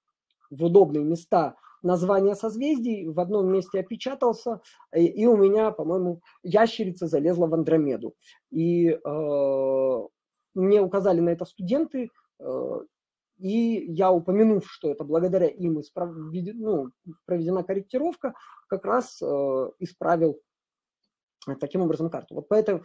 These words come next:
по этой ссылке и по, и, или по Q R-коду можно скачать эту карту.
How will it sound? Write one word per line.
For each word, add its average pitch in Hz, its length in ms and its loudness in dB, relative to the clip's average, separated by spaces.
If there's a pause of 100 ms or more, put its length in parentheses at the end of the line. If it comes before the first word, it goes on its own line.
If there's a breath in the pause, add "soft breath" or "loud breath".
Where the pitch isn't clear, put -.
(300 loud breath)
по 220 100 4
этой 220 200 4
ссылке 233 500 -2
и 175 180 -6
по, 185 340 0
и, 180 260 -4 (180)
или 190 180 -4
по 185 160 -4
Q 202 160 -2
R-коду 190 380 0
можно 170 260 -2
скачать 196 380 -10
эту 208 160 -10
карту. 302 400 -8